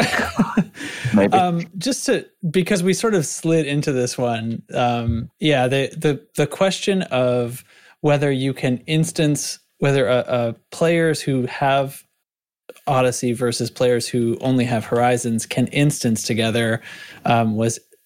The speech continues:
Speaker 2: addressed, and that is that you can't instance together, but it is not a game limitation. Um, so while on the surface, basically anytime you could see a player that is a person or see an N P C that is in person form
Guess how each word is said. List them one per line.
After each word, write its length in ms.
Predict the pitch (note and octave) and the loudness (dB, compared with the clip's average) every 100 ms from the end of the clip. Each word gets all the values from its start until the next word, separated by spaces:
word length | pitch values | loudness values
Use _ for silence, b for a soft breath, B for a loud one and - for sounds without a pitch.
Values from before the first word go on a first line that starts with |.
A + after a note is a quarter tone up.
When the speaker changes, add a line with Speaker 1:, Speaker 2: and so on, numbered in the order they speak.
| _ - | _ -2
Speaker 2:
addressed, 560 | C3 A#2+ B2 A2+ - - | 0 2 2 2 -2 -4
and 180 | A2+ | -2
that 200 | A#2 A#2+ | 0 0
is 280 | A2+ A#2+ A2+ | 0 -2 -2
that 160 | A2+ - | -4 -4
you 160 | G2+ | -4
can't 380 | - - E3 D#3 - _ - | -2 2 2 0 -4 _ 0
instance 480 | D3 C#3 C3+ C3 | 0 2 0 0
together, 400 | - B2 C3 B2+ | 0 0 2 2
but 160 | B2 A#2+ | 0 -2
it 80 | A#2 | -2
is 140 | A#2 | 0
not 260 | B2+ C3 C3+ | 0 2 2
a 60 | |
game 340 | B2+ B2+ B2+ B2+ | 0 2 2 2
limitation. 760 | A#2+ A#2 - A2+ - F#2+ G#2+ - B B B - | 2 0 0 0 0 -2 -2 -4 B B B -2
Um, 240 | A2 A2+ | 2 2
so 240 | A#2 A#2+ A2+ | 2 2 2
while 360 | A2 A#2 D3 | 2 2 2
on 260 | - D3+ D3 | 2 0 2
the 80 | C3 | 0
surface, 680 | - A#3 - A2+ A#2+ - - b b b _ | 0 0 0 -2 -2 -6 -12 b b b _
basically 340 | D3 D3 - - | 0 0 0 0
anytime 440 | D#3+ E3 D#3+ D3+ | 0 2 2 2
you 140 | C#3 | 0
could 280 | B2+ C3+ B2 | 0 0 -2
see 520 | B2 - F#3+ F#3 C3 | -4 -4 0 2 2
a 160 | - A#2+ | 0 -2
player 420 | - C#3+ C3 B2 | 0 2 2 2
that 160 | A#2+ A2+ | 0 -4
is 120 | G#2+ | -6
a 40 | |
person 460 | G#2 C3+ B2+ - F2 | -6 -4 -2 -4 -6
or 80 | G2+ | -6
see 240 | - D3 | -2 0
an 100 | C3+ | 2
N 140 | B2 A#2+ | 2 0
P 160 | B2+ | 0
C 200 | A#2 B2+ | 0 0
that 140 | A2+ G#2+ | 0 0
is 140 | A2 | 0
in 120 | A2 A2 | 0 0
person 420 | C#3+ C3+ C3+ A#2+ | 0 0 2 0
form 560 | - D#3 A#2+ G#2 A2 | 0 0 0 0 -4